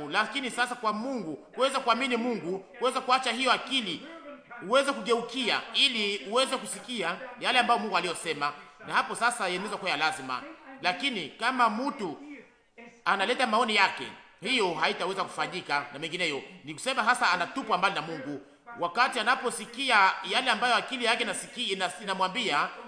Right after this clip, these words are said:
Lakini kama musikie, lakini kama Biblia inamwambia kitu fulani cha kusikilikana,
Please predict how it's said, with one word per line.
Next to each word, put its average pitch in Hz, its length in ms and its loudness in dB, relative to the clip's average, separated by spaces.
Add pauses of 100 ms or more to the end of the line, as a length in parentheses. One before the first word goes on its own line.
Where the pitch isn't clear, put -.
(140)
Lakini 277 280 -2
kama 277 260 4
musikie, 220 600 -2 (560)
lakini 269 320 -2
kama 262 300 4
Biblia 220 380 -2
inamwambia 226 300 2
kitu 233 180 -4
fulani 226 240 0
cha 214 80 2
kusikilikana, 185 760 2